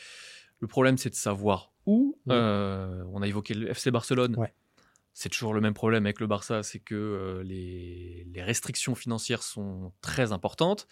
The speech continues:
Speaker 2: Ils sont tous les deux sous contrat jusqu'en deux mille vingt-quatre, donc
Speaker 1: Tout
Speaker 2: faudra
Speaker 1: à fait.
Speaker 2: payer une info-, une, une indemnité au, au Bayern Munich.
Speaker 1: Et on a parlé de l'Inter, et d'ailleurs, en plus de l'indemnité de transfert, Pavard, il a aussi un salaire qui est quand
Speaker 2: Ouais.
Speaker 1: même assez important au Bayern Munich et que, euh, tous les clubs, même grands clubs, ne peuvent pas forcément, euh,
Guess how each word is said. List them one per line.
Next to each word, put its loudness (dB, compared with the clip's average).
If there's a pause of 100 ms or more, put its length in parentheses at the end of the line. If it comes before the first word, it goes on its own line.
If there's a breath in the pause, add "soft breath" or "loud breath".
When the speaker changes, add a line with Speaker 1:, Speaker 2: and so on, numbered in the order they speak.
Speaker 2:
Ils 0
sont 4
tous 4
les 6
deux 0
sous -8
contrat 0
jusqu'en 0
deux 2
mille 2
vingt-quatre, 2
donc -2
Speaker 1:
Tout 0
Speaker 2:
faudra 8
Speaker 1:
à 10
fait. 4
Speaker 2:
payer 6
une 2
info-, 0
une, 0
une 0
indemnité 2
au, 4
au -2
Bayern 2
Munich. -6 (280)
Speaker 1:
Et 8
on 8
a 10
parlé 6
de 2
l'Inter, 10
et 0
d'ailleurs, 6
en 0
plus -6
de 0
l'indemnité -4
de -4
transfert, 0 (720 soft breath)
Pavard, 2
il 0
a -2
aussi -4
un 0
salaire -2
qui -10
est -8
quand 4
Speaker 2:
Ouais. 6
Speaker 1:
même -4
assez -2
important -2
au 0
Bayern 0
Munich 0
et 0
que, -6
euh, 0
tous -4
les 0
clubs, 0
même 0
grands 2
clubs, 0 (380 soft breath)
ne -8
peuvent -10
pas 0
forcément, 0
euh, 0